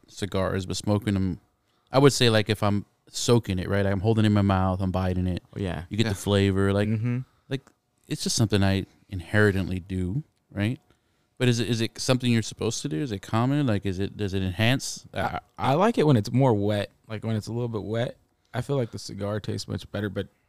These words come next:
Speaker 2: yeah,
Speaker 3: Oh.
Speaker 2: like Ray said.
Speaker 3: Okay,
Speaker 1: You know,
Speaker 3: yeah.
Speaker 1: 'cause
Speaker 2: Get
Speaker 1: my
Speaker 2: a head
Speaker 1: buddy, we
Speaker 2: bang.
Speaker 1: went golfing, right? He hands me a cigar. He's like, "Oh, just put it in your mouth, you know, where, you know, and here and whole, like, whatever, we can smoke it later."
Speaker 3: Yeah.
Speaker 1: You know, um, but, you know, it tastes good.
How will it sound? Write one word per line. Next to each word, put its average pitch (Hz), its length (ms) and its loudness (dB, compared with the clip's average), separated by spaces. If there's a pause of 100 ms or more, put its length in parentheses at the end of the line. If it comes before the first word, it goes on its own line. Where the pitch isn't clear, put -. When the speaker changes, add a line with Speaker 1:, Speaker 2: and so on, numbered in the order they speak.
(280)
Speaker 2:
yeah, 120 160 2
Speaker 3:
Oh. 135 120 6
Speaker 2:
like 98 140 -6
Ray 110 200 -8
said. 104 340 -8 (360)
Speaker 3:
Okay, 123 240 0
Speaker 1:
You 151 80 4
know, 196 40 10
Speaker 3:
yeah. - 60 6
Speaker 1:
'cause 185 100 6
Speaker 2:
Get 180 40 8
Speaker 1:
my 170 60 10
Speaker 2:
a - 40 6
head 139 40 2
Speaker 1:
buddy, 180 280 6
we 143 60 4
Speaker 2:
bang. 151 80 6
Speaker 1:
went 147 180 4
golfing, 120 360 4
right? 98 200 0
He 101 100 4
hands 104 200 2
me 104 60 0
a 98 40 -2
cigar. 104 400 2
He's 95 140 0
like, 95 100 -4
"Oh, 110 140 -2
just 147 120 -6
put - 100 -6
it - 40 -2
in - 60 -4
your - 60 -4
mouth, - 280 -6
you 107 60 -8
know, 113 80 -2
where, 117 140 -2
you 117 180 -4
know, 110 280 -2
and 101 220 -2
here 123 220 0
and 110 100 0
whole, 117 260 4
like, 110 160 2
whatever, 110 340 0
we 98 120 -4
can 98 140 -4
smoke 107 320 -4
it 98 100 -4
later." 98 260 -2 (340)
Speaker 3:
Yeah. 120 240 2
Speaker 1:
You 104 60 -4
know, 98 220 2
um, 95 300 0
but, - 240 -6 (180)
you 107 80 -8
know, 107 60 0
it 113 80 2
tastes - 240 -4
good. - 220 -6